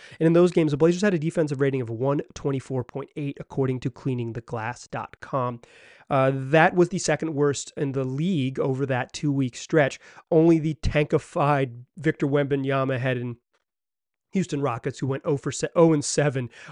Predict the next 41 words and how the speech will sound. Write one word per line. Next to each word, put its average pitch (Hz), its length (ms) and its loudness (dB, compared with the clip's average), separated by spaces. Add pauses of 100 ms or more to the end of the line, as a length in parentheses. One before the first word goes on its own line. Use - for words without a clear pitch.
over 139 200 0
that 127 180 -4
stretch, - 320 -2
had 131 140 -2
a 123 40 0
worse, 123 400 -2 (320)
uh, 120 260 2
had 139 140 -2
a 139 60 2
worse 131 180 0
defensive 123 400 -6
rating. 123 340 0
And, 131 120 0
and 143 240 2
leading 196 260 4
up 151 160 6
to - 120 -4
that 123 200 -8
point, - 340 -12
from, 120 380 -6 (340)
uh, 117 320 -2
the, 131 340 -2 (200)
uh, - 220 -6
from 131 300 0
the 127 40 -4
start 147 300 6
of 131 120 2
the 135 80 -2
season 131 380 -4
until 123 340 -4
Nurk 147 260 0
got 127 100 -4
hurt, 127 120 -6
basically 123 280 -10
the 120 120 -8
end 117 180 -8
of 117 180 -10
January. 131 440 -6
So 143 140 -8
the, 135 220 -8
from, 127 340 -6